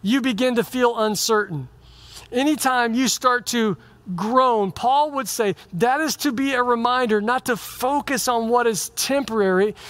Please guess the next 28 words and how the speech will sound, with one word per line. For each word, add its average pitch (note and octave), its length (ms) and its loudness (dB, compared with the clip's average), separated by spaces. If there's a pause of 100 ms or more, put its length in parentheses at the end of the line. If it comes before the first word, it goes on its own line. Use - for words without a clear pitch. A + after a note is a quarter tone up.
(120)
Instead, A#3+ 560 0
that's C4 280 -2
your B3+ 140 -2
cue C4+ 260 -2
to A3 120 0
fix - 760 -4
your C#4 180 2
eyes A#3 380 2
on A3 200 0
what A#3+ 180 2
is A3 200 -4
eternal, A3 520 0 (260)
because A3 300 0
what's C4 260 0
eternal B3 640 0
is G3+ 140 0
gonna G#3 180 0
be G3 160 0
way A3 360 0
better F3 420 0 (240)
than F#3+ 200 0 (140)
anything G3+ 600 0
we F3+ 100 2
could F3 100 0
experience E3+ 800 -2
here D3+ 500 0 (400)
on E3+ 300 0
this D3 560 -2